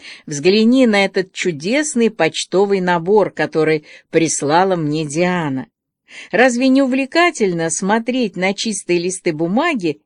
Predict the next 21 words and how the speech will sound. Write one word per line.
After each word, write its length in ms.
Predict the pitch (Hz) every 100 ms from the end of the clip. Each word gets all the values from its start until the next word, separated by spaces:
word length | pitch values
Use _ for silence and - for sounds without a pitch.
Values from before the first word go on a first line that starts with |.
| _
и 120 | 302
спрашивать 680 | - 339 294 208 - 147 143
себя — 440 | - 139 147 139 - _ _ _
что 540 | - - - 208 330
же 120 | 330
будет 400 | 294 311 294 302
написано 760 | 254 254 247 302 359 - 175 151
на 180 | 147 143
них?" 420 | 139 - 156 _ _ _ _ _ _ _ _ _ _ _ -
Миссис 760 | 135 160 208 190 - 147 -
Линд 580 | 151 165 233 240 - _ _ - - -
была 380 | 139 156 170 165
рада, 340 | 165 214 196
что 260 | 180 - 160
Рождество 840 | 160 139 139 156 - 135 147 233
в 40 | 240
этом 300 | 226 202 196
году 340 | 180 170 170
белое. 760 | 156 131 175 202 175 151 139 - _ _ _ _ _ - - _
Не 200 | 294 349
быть 360 | 302 320 247